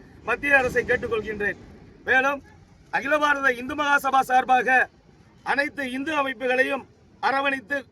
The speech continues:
அவர்களை கூப்பிட்டு நாங்கள் ஆலோசனை செய்து திருப்பரங்குன்றத்திற்கான அந்த தீபத்தூணிலே தீபம் ஏற்றுவதற்கான முயற்சிகளை எடுப்பதற்கு வழிவகுத்து வருகின்றோம். ஏனென்றால் அந்த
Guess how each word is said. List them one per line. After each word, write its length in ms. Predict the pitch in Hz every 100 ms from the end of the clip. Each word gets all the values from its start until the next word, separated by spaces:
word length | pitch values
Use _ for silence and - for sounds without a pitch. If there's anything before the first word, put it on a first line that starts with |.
| _ _ _ -
அவர்களை 460 | 202 254 247 254 226
கூப்பிட்டு 840 | 269 285 269 202 277 277 254 233 220
நாங்கள் 260 | 233 233
ஆலோசனை 500 | 220 269 302 269 254
செய்து 560 | 240 240 233 240 262 - _ _ - -
திருப்பரங்குன்றத்திற்கான 1300 | 294 311 294 269 269 269 208 247 220 254 247 226 175 _ _ _ _ _ - _ _ _ _ -
அந்த 460 | 196 247 254 240 214
தீபத்தூணிலே 800 | 254 330 302 285 285 277 285 262 - -
தீபம் 320 | 233 311 311
ஏற்றுவதற்கான 880 | 269 277 277 269 262 254 247 254 240
முயற்சிகளை 720 | 208 285 302 277 254 254 233 170 - -
எடுப்பதற்கு 600 | 240 277 269 254 220 269
வழிவகுத்து 520 | 247 262 294 262 208 247
வருகின்றோம். 400 | 233 233 214 196 - - - - - - -
ஏனென்றால் 640 | 233 294 285 269 302 277 - - - -
அந்த 280 | 254 277